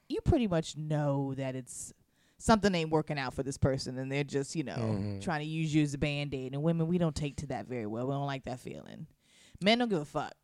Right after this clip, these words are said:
Speaker 1: They
Speaker 2: But
Speaker 1: just
Speaker 2: some
Speaker 1: want
Speaker 2: people, that's, like, really what your only job is, though. Why you looking at me like that? Not all women.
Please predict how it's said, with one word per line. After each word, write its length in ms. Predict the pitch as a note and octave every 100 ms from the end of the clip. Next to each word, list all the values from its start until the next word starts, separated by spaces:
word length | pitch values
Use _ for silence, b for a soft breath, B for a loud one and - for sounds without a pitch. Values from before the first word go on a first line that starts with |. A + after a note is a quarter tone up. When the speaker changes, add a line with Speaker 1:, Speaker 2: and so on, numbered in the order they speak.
| _ -
Speaker 1:
They 60 |
Speaker 2:
But 20 | D3
Speaker 1:
just 80 |
Speaker 2:
some 180 | G3+ C#4
Speaker 1:
want 40 | - A3+
Speaker 2:
people, 140 | F3
that's, 220 | E3+ D3
like, 140 | D3 B2+
really 200 | B2 C3+
what 280 | B2 B2 G#2+
your 160 | A2+ -
only 260 | B2 A2
job 380 | F#2+ D3+ E3+ G2
is, 180 | F#2 D#2+
though. 120 | C2+ - _ _ _ _ _ _ _ _ _ _ _ _ _ _ _ _ _ _ _ _ _ _
Why 120 | B2
you 60 | E3+
looking 200 | F3 C3+
at 40 |
me 40 | A#2+
like 100 | A#2
that? 180 | A#2 - - _ _ _ _ _ _
Not 160 | D3 E3+
all 220 | D3 F#3
women. 300 | C3+ C3+ D#3+